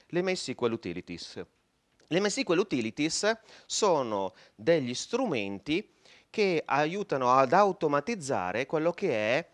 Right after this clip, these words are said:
eh, la gestione, il controllo, la manutenzione, il, il va-, la, la vita del mio database. La cosa interessante è che pochi sanno,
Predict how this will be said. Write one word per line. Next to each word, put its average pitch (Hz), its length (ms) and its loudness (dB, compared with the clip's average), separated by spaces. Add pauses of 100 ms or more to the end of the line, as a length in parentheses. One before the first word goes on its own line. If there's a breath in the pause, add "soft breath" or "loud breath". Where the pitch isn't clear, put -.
(360 loud breath)
eh, 123 340 2
la 139 160 2
gestione, 127 800 0
il 147 140 -4
controllo, 127 1040 2
la 143 160 0
manutenzione, 117 1400 -2 (720 loud breath)
il, 147 280 -4
il 143 200 -6
va-, 170 200 2
la, 151 280 4
la 165 120 6
vita 196 540 0
del 196 120 0
mio 196 120 -2
database. 92 800 -4 (540 loud breath)
La 175 180 -2
cosa 254 200 0
interessante 151 1200 2
è 131 140 -4
che 120 100 -4
pochi 156 680 2
sanno, 107 720 0